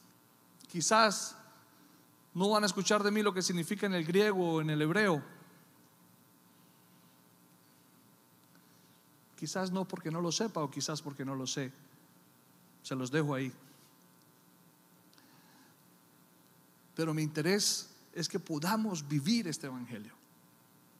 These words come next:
Quizás estás desordenado, desesperado, desilusionado, molesto, traicionado, sin salida, sin opciones, enfermo e indeciso. Y en todas esas cosas te sientes solo.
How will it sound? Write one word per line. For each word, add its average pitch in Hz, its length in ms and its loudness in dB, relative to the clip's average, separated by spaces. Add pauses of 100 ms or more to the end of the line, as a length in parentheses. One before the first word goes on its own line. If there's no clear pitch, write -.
(2500)
Quizás 170 240 4
estás 175 240 2
desordenado, 180 640 2
desesperado, 190 600 6
desilusionado, 214 640 4
molesto, 226 480 6
traicionado, 185 760 2 (1400)
sin 214 240 0
salida, 233 340 8
sin 233 180 4
opciones, 208 540 2
enfermo 233 540 0
e 190 60 0
indeciso. 160 580 -2 (500)
Y 165 80 2
en 156 140 0
todas 233 260 2
esas 190 260 -2
cosas 240 400 4
te 156 80 -4
sientes 156 380 -2
solo. 131 300 -4